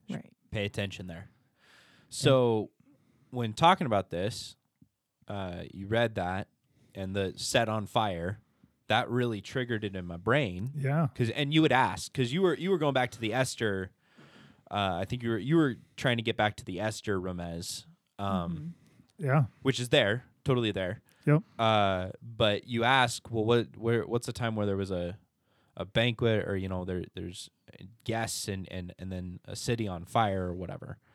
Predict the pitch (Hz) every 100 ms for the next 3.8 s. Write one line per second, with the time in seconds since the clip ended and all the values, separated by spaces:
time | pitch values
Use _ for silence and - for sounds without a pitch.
0 | _ _ _ _ - 87 85 85 - 107
1 | _ _ _ _ _ _ 104 104 98 92
2 | - _ _ 101 98 90 95 101 131 117
3 | 101 - - 104 87 - 101